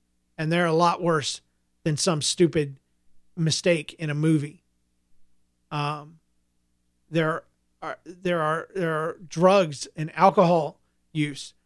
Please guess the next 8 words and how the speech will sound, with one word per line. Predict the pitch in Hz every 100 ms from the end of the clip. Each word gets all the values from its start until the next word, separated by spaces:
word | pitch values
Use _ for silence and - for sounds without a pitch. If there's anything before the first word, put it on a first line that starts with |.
| _ _ -
There | 165 156 -
are, | 175 156 156 156 -
um, | 156 147 143 151 _ _ - _ _ _ _
there | 165
are, | 160 151 175 _ _ _ _ -
uh, | 180
predators, | - 190 214 196 156 - - _ _ _ _ _
and, | 151 156 151 151